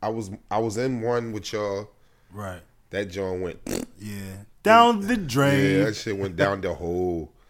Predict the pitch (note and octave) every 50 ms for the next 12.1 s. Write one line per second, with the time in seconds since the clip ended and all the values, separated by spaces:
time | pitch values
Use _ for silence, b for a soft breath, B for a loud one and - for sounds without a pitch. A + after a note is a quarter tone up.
0 | b b b b b b b b - _ F2+ F#2+ G2 G2 G2 F#2+ F#2+ F#2 F#2 F#2
1 | F2+ F2 F2 E2+ E2+ E2 - - - - _ _ - G2 G#2 G#2 G2+ F#2+ F2 -
2 | - A2 A2+ A2 G2+ F#2 E2 - - F#2 A#2 A#2 G2+ - - F2 F2+ F2+ - D2
3 | D#2+ F2+ F2 F2 E2+ - - b b b b b b b - - G2+ A2 G#2+ G2
4 | F#2+ F#2 E2+ D#2+ - - F#2+ F#2+ F#2+ E2+ - - - - - - - E2 D2 E2
5 | F2+ G2 F#2+ F#2 F2 E2 E2 D#2+ D#2+ E2+ F#2 F2+ E2+ D#2+ D#2+ D#2 D2+ - - D2+
6 | D2 - C2+ - - A2 A#2 G#2+ - G2 F2+ E2+ F2 - - _ - - G2+ F#2+
7 | F2+ F2+ D2+ E2 D#2+ E2+ F#2 F#2 F#2 F2+ E2+ D#2 D2+ - - - E2 F#2+ G2+ G2+
8 | G2 F#2 - F2 F#2+ G2 G#2 G#2 F#2 G2 F#2+ E2 F#2+ F#2+ - - F#2 F2 F2+ F#2+
9 | G2+ G2+ G2 G#2 G2+ G2+ G2 G2 G#2 G#2 G2+ F#2+ F#2 F2+ F2 - - - - -
10 | - - - F2+ F#2 F2 D#2+ D2+ - D#2+ D#2+ D#2 D2+ D#2+ - - D3 F3+ G#3 G3
11 | G3 F3+ E3+ E3+ E3 - - F#2+ E2+ - - E2+ D#2+ - C#2+ D2+ - - D#2 D#2
12 | -